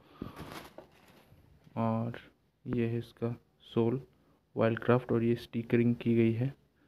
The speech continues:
नई शू है इसलिए ऐसा। ये है दूसरा वाला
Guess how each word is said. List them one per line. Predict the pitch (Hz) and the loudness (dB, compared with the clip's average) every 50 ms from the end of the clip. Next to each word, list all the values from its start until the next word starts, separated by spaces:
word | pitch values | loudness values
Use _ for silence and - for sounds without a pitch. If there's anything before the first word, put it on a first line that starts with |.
| _ _ _ _ _ _ _ _ _ _ _ _ _ - | _ _ _ _ _ _ _ _ _ _ _ _ _ 0
नई | 120 120 120 120 120 123 | 2 4 4 4 4 2
शू | - - 123 113 | 0 0 0 2
है | 113 120 117 | 2 2 0
इसलिए | 113 113 - - 117 117 113 | 0 -2 -4 0 0 2 2
ऐसा। | 113 113 - 120 135 139 - - _ _ _ _ _ - - - - _ _ _ _ _ _ - - _ _ _ _ _ _ _ _ _ _ _ _ _ - - - - - - - - - | 0 0 -2 -4 -6 -6 -6 -12 _ _ _ _ _ -20 -20 -20 -20 _ _ _ _ _ _ -20 -20 _ _ _ _ _ _ _ _ _ _ _ _ _ -18 -14 -14 -12 -12 -14 -14 -8 -4
ये | 139 131 120 123 120 | -2 -2 0 0 -2
है | 117 120 117 | -2 -2 -2
दूसरा | 120 117 117 - - 127 117 | -2 -4 -4 -2 0 2 2
वाला | 113 117 120 123 143 | 2 2 2 0 0